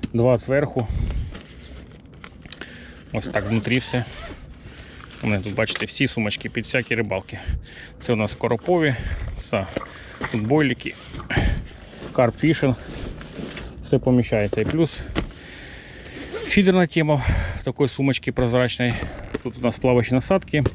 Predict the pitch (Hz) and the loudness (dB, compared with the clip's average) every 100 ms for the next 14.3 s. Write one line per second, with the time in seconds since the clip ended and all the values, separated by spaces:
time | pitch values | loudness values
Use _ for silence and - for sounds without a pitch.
0 | - - - - - 120 - 107 101 - | -4 -16 -16 -14 -2 0 2 2 0 0
1 | 107 104 - 123 131 - 190 - - - | -2 0 6 8 6 4 -2 -2 -8 -12
2 | - - - - - - - 127 127 127 | -16 -14 -14 -14 -14 -6 0 4 8 8
3 | 120 123 117 117 120 117 - 113 110 110 | 8 6 4 2 0 0 4 4 4 2
4 | 104 - - - - - - - - 175 | 0 -6 -16 -18 -16 -14 -10 -8 4 8
5 | 170 151 135 - 139 120 113 120 107 98 | 10 10 8 8 8 8 6 4 0 -2
6 | - - 135 139 120 156 208 185 180 135 | -6 -4 4 6 6 4 4 4 4 2
7 | - - - - - - 120 117 110 131 | -4 -16 -16 -16 -16 -2 4 6 6 4
8 | 143 135 - 127 - 123 123 127 123 123 | 4 4 2 2 4 4 6 6 4 4
9 | 147 185 220 247 - 185 143 - 123 123 | 2 2 2 2 2 -2 -2 -2 2 2
10 | 113 123 - 147 151 214 220 190 170 156 | 2 -2 0 2 2 2 2 2 0 0
11 | 151 151 - - - - - 131 127 127 | 2 0 -2 -14 -20 -6 -2 0 0 0
12 | 117 120 120 117 113 - - - - - | 0 0 2 2 0 -4 -12 -12 -14 -12
13 | - - - - - 135 127 127 120 123 | -12 -14 -12 -6 0 2 2 2 2 0
14 | 120 - | -2 2